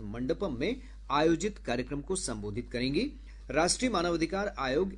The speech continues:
इस विषय पर राष्ट्रीय सम्मेलन की मेजबानी करेगा। सम्मेलन में राज्य मानवाधिकार आयोग, राष्ट्रीय आयोग, सरकार, नागरिक समाज और शिक्षा जगत के प्रतिनिधि भाग लेंगे।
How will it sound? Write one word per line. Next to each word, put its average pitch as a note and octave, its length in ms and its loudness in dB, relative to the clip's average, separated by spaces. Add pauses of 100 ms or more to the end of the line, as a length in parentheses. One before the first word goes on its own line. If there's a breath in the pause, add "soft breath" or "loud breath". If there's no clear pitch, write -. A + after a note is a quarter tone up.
(100)
इस G3 180 4
विषय C#3+ 260 2
पर F#3+ 200 -2
राष्ट्रीय C3 420 -2
सम्मेलन B2+ 500 0
की C#3 340 -2 (200 loud breath)
मेजबानी C3 520 4
करेगा। A#2+ 400 0 (280 soft breath)
सम्मेलन E3+ 400 6
में A#3+ 160 4
राज्य C#3 320 4
मानवाधिकार B2 760 -2
आयोग, D3 460 8 (460 loud breath)
राष्ट्रीय E3+ 640 6
आयोग, F3 640 8 (320 loud breath)
सरकार, F#3 680 2 (600)
नागरिक C#3+ 340 2
समाज C#3 460 -2
और C3 240 -4
शिक्षा D#3 380 -4
जगत A#2+ 420 -4
के F#3 80 0
प्रतिनिधि A#2+ 760 -2 (120)
भाग A2+ 300 -2
लेंगे। B2+ 380 2